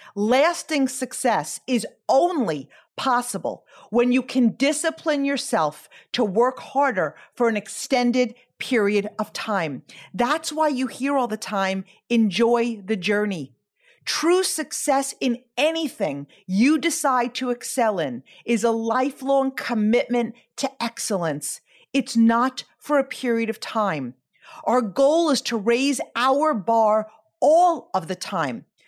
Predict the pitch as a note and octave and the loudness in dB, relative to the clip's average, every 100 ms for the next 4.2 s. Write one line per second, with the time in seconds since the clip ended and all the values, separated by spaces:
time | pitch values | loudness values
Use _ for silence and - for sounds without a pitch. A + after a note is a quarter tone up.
0 | _ - D#4 E4+ F#4+ F#4 D#4 - B3 G#3 | _ -4 -2 -2 -4 -2 -2 -2 -4 -4
1 | - - F3+ B2+ G#2 _ - - E3+ E3+ | -8 -2 -2 -2 -10 _ -14 -6 -6 -6
2 | - F3+ G3 - G3+ F#3 F3+ F3+ E3 F3 | -10 -6 -6 -6 -8 -6 -2 -2 -2 -4
3 | D#3 C#3+ - F#3 F#3+ G#3 F3 - - F3 | -4 -4 -6 -8 -8 -8 -10 -10 -8 -4
4 | C3 | -6